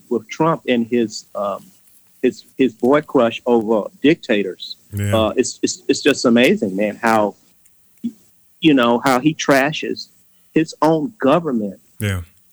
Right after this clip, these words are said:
Speaker 1: just to curry favor, uh, with dictators.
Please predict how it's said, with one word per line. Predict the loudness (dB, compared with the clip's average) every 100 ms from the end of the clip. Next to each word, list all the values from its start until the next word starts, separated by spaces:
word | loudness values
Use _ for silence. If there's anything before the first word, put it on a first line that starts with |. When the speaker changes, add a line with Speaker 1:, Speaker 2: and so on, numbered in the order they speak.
| _ _
Speaker 1:
just | 0 0 0
to | -10
curry | 0 2 2 0
favor, | -2 0 0 -2 -6 -8 _ _ _ _ -4
uh, | -2 -2 -2
with | -4 0
dictators. | -4 -2 -8 -8 -20